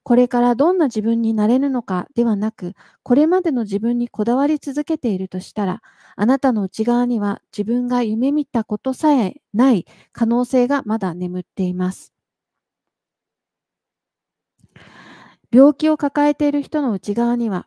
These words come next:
健康体の自分がいて、表に出ていきたいと切望しているでしょうし、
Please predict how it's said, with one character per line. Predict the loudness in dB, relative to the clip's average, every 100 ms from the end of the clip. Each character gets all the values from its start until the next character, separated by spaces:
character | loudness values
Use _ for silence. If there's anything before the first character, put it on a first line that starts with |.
| _
健 | -2 -2 -2
康 | -2 -2
体 | 0 -2 -2
の | -4
自 | -6
分 | -6 -6 -4
が | -6
い | -4
て、 | -4 -4 -8 _ _
表 | -4 -2 0 -2
に | 0
出 | -2
て | 0 0
い |
き | -2
た | 0 0
い | 0
と | -4
切 | -8 -8 -4
望 | -2 -4
し | -4
て | -2 -2
い |
る | -2
で | -4
し | -4
ょ | -8
う | -8
し、 | -8 -10 -12